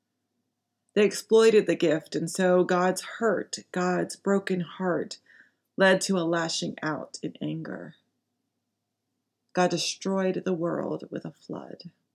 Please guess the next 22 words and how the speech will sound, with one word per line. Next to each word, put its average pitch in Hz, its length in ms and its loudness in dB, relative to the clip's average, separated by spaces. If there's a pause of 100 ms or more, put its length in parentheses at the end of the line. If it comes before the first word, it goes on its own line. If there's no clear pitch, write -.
(1900)
This 214 160 4
flood 208 280 2
was 185 140 2
big 196 200 6
enough, 165 380 2
every 190 440 4
culture 190 520 -2
throughout 156 380 -4
the 165 80 -4
Middle 165 320 -2
East, 190 640 -2
Northern 165 320 -2
Africa, 190 640 -6
and 170 160 -4
Southern 180 360 0
Europe 170 420 -2
has 170 200 -2
a 170 60 0
record 165 520 -2
of 151 180 -6
this 160 240 -4
flood. - 560 -10